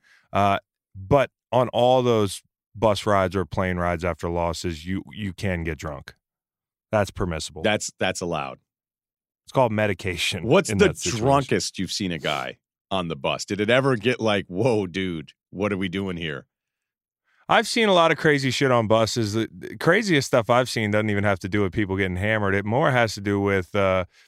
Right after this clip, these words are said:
Speaker 1: people catching full body cramps, especially early in the year. Like, if you go down to Miami or Tampa late in the year and, and you get on the, on the,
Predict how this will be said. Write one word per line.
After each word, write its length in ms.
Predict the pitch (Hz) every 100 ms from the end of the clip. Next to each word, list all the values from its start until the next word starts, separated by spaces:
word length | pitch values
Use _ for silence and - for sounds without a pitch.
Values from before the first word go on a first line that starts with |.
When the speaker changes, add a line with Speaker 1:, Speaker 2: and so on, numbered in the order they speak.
| -
Speaker 1:
people 200 | 127 120
catching 380 | 127 110 98
full 240 | 90 113 107
body 380 | 95 92 98 101
cramps, 520 | - 110 113 - -
especially 440 | 101 - 110 117 92
early 300 | 98 101 104
in 80 |
the 80 | 98
year. 240 | 92 98 101
Like, 200 | 92 92
if 100 | 87
you 80 | 101
go 60 |
down 140 | 98 92
to 60 |
Miami 480 | 90 90 90 92 92
or 120 | 90
Tampa 360 | - 92 90 98
late 200 | 90 92
in 80 | 95
the 80 |
year 220 | 95 101 107 _ _ _ - _ -
and, 200 | 107 -
and 160 | 107 98
you 80 |
get 160 | 92 101
on 140 | 104
the, 80 | 92 82 -
on 180 | 101
the, 100 | 92